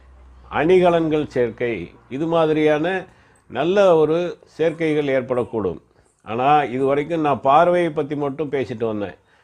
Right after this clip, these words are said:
அதாவது, உங்கள் ராசிக்கு ஏழாம் பார்வை, ஏழாம் இடத்தை, அதாவது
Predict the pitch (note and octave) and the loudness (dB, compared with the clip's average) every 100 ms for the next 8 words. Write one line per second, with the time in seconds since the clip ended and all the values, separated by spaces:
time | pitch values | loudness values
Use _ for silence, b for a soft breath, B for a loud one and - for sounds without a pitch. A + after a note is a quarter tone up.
0 | b b - A#2 D3 D#3+ D3 C3+ C3 C#3+ | b b -4 -2 0 0 0 2 4 4
1 | C#3+ D3+ C#3+ D3+ C#3 D3 D#3 D3 C3+ C3 | 2 -4 -4 -2 0 2 2 0 0 0
2 | B2+ B2+ C3 A#2 A2+ B2+ D3+ D#3+ D#3+ D3 | 2 0 0 -2 -4 0 2 2 2 2
3 | C3+ A2+ C3+ G2+ E2 A2+ C3+ D3+ | 0 -2 -4 -4 -4 -4 -2 -4